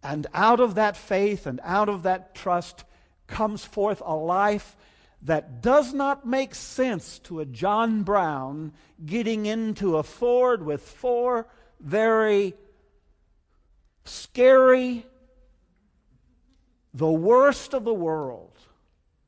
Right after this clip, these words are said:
but loved by God, every bit as capable of being the potential of the vessel of God as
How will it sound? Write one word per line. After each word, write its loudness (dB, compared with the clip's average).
but -4
loved 0
by -4
God, -10
every 2
bit 2
as -4
capable 2
of -4
being 0
the -6
potential -2
of -6
the -4
vessel -2
of -8
God 4
as -2